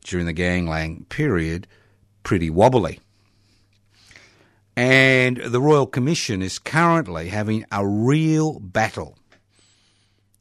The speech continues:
getting access to information from Victoria Police and their lawyers, who tend to dump bucket loads of material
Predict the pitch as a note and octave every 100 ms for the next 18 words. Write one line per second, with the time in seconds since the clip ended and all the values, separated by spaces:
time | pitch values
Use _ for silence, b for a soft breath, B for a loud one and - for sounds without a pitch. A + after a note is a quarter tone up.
0 | _ G2+ A2 A2 A2 A#2 A2 - - G2+
1 | - - A2+ F#2 G2 F#2+ G#2 G2+ G2+ E2+
2 | F#2+ F2+ F#2 - G#2 F#2 E2+ - F#2 C3
3 | G#2 - - - F#2+ F2 E2+ F#2+ C#3 A2
4 | E2 G2+ - - _ _ b b b b
5 | b b b b b A#2+ B2+ B2+ B2 -
6 | D#3+ F3 C#3+ G#2 F#2+ G2+ G2+ F#2+ F#2 A#2+
7 | A2 - - _ _ _ _ _ - _
8 | - C3 - G#2 F#2 E2+ E2+ E2+ F#2+ E2+
9 | F2+ - D3+ C#3 F#2+ E2 E2+